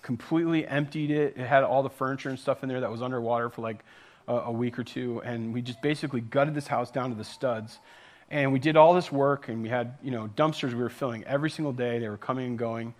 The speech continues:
And, uh, spent an entire week basically getting this house ready to be aired out and rebuilt. And I stepped outside of the house <laughs> that morning, and I looked down the street,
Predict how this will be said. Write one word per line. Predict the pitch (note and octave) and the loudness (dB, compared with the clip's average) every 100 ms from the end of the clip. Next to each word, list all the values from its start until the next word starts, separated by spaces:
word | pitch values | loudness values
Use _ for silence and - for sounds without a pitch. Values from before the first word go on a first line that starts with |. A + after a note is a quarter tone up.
| - - - _ - | -20 -20 -20 _ -8
And, | C3+ C3 C3 | -4 -2 0
uh, | B2 A#2 A#2 | 0 0 0
spent | - D#3 | -2 -2
an | C3+ | 0
entire | B2 - F3+ F3 | -2 4 4 4
week | E3+ D#3+ | 2 0
basically | - D#3 - | 0 -2 0
getting | C3+ C#3 | -2 0
this | C#3 | -2
house | - C3 B2 A#2 | 0 0 0 -2
ready | B2+ E3+ E3 A#2+ C3 - - - - - | 6 6 6 0 -6 -12 -20 -20 -20 -6
to | D3+ | -2
be | B2+ C3+ B2 | 0 0 0
aired | D3 D#3 D3+ | 4 6 8
out | C#3+ B2+ B2 B2+ - | 8 8 6 2 -4
and | B2+ A2+ | -4 -2
rebuilt. | B2 A#2 A#2 G2+ D#2 - _ _ _ _ - | 0 0 -2 -4 -6 -18 _ _ _ _ -4
And | C#3+ D3 C#3+ C3 - - - _ _ - | 0 2 2 -2 -12 -20 -20 _ _ -8
I | |
stepped | C3+ - G#3+ G#3+ | -4 4 4 6
outside | F#3+ D#3+ - F3 E3 | 2 4 8 10 8
of | C#3+ | 6
the | C3+ | 4
house | - D#3+ D3 - - - | 6 6 6 0 -12 -20
<laughs> | - - | -4 4
that | D#3 | 4
morning, | D3 C#3 C#3 C#3 - - - - - | 4 0 0 -4 -8 -20 -20 -14 2
and | |
I | D3 | 4
looked | C#3 C#3+ G#3 G#3 | 6 6 2 4
down | G#3 G#3+ | 4 4
the | G3 | -2
street, | - E3+ C#3+ A#2 | -2 0 0 -2